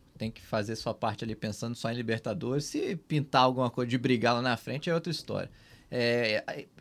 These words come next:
esse jogo com o Corinthians ainda tem um lado, né? O Corinthians vai decidir a, a sua vida na Sul-Americana, se vai pra final ou não, no meio da semana. Se é eliminado, ainda vai chegar ainda embaixo, né? Que é um jogo difícil lá em Fortaleza,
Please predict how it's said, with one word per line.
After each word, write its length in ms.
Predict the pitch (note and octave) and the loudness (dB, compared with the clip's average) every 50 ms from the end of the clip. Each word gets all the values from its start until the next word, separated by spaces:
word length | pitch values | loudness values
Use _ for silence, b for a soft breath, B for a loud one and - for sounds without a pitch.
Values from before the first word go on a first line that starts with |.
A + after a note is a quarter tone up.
| - D3+ | 0 2
esse 200 | D3+ G3 - A3+ | 2 2 2 2
jogo 200 | F3+ F#3 F#3 F3 | 2 2 2 2
com 80 | - F#3+ | 0 -2
o 40 | F3 | 2
Corinthians 360 | - E3 D#3+ G#3+ A3+ - G3 | 2 2 2 2 0 0 0
ainda 200 | F#3+ F#3 F3+ E3+ | 2 2 2 2
tem 160 | E3 F#3+ G3 | 2 2 -2
um 140 | A3+ B3 C4 | 0 0 0
lado, 300 | B3 G3 E3+ D#3 C#3+ C#3 | 2 4 4 4 4 4
né? 80 | C3+ C#3 | 2 0
O 60 | D3 | 0
Corinthians 360 | D3+ D#3+ D3 D3 F#3 F#3+ - | 2 2 2 2 2 -2 -2
vai 140 | F3+ F3+ G3 | -2 0 0
decidir 460 | F#3+ G#3+ G#3+ - G3 D#3+ D3+ E3 F#3+ | 0 0 -2 -2 -2 -2 0 2 2
a, 240 | G3+ F#3+ E3 C#3 C#3+ - - - _ | 2 2 2 0 -2 -6 -12 -16 _
a 520 | - C#3 C3 B2+ A#2+ A#2+ A#2+ A2+ A2 A#2 - - C3 | -6 -4 -4 -2 -2 -4 -4 -4 -6 -6 -8 -10 -10
sua 200 | - - C#3 C3+ | -4 -2 0 0
vida 220 | A#2+ C3+ D3 D3+ | 2 0 0 2
na 120 | D3 C#3+ C#3 | 0 0 0
Sul-Americana, 680 | - - C#3+ C#3 C#3+ C#3+ D3 C#3+ D3 - - C3 B2 | 0 0 2 2 2 2 2 0 0 0 -2 -2 -2
se 140 | A#2+ - C#3+ | 0 -2 2
vai 160 | A#2+ C3 C#3+ | 4 4 4
pra 140 | D#3 F3 E3+ | 4 2 -2
final 340 | E3+ - D#3 C#3 C3+ D3 C#3+ | -2 -2 0 0 2 2 2
ou 120 | C#3+ C#3 | 2 2
não, 340 | C3 C3 C#3 E3 G#3+ A3+ - - _ _ _ _ _ _ _ | 2 4 2 2 2 0 -6 -10 _ _ _ _ _ _ _
no 160 | - D#3 F3 G3 | -4 0 2 4
meio 180 | G3 F#3+ F#3 | 4 4 4
da 100 | F#3 A3+ | 4 2
semana. 580 | A3 - C#4+ E4 D4+ C4 G3+ D3+ A#2 G2+ C#3 - - - | 2 2 0 2 4 4 4 4 4 0 -4 -8 -14 -18
Se 220 | - - - - B3+ | -14 -6 0 4 6
é 80 | C4 | 6
eliminado, 720 | C4 A3 G3 F3+ E3+ D#3 D3 D3+ G3 A#3 B3 F#3 B2+ A#2+ - | 6 6 6 4 4 4 4 4 4 4 4 2 0 -2 -2
ainda 200 | B2+ C#3 E3 F3+ | -2 -2 0 2
vai 120 | E3+ G#3 | 2 2
chegar 220 | A3+ - A#3 A3 A#3+ | 0 0 -2 -2 -2
ainda 160 | C4+ D4 D4 | 0 0 2
embaixo, 520 | A#3 F3+ D3 E3 F3 F3+ D#3 D#3 - - | 4 6 8 8 8 8 8 6 2 0
né? 200 | D3 D3+ F#3 F#3 | 0 2 2 0
Que 100 | E3+ - | 2 4
é 60 | F3 F3+ | 4 6
um 120 | G3 F#3+ | 6 6
jogo 200 | D3+ F#3 A3 B3+ | 6 6 4 4
difícil 420 | B3+ C#4+ B3+ - B3+ C4 - A#3+ | 2 -2 0 0 -2 -2 0 2
lá 220 | G#3+ G#3 A#3+ D4+ D#4 | 6 6 6 6 4
em 40 | D#4 | -2
Fortaleza, 680 | - - C4+ B3+ - E3+ E3 E3 F#3+ A#3+ C#4+ C#4+ | -2 -2 -2 0 0 2 4 4 4 4 4 0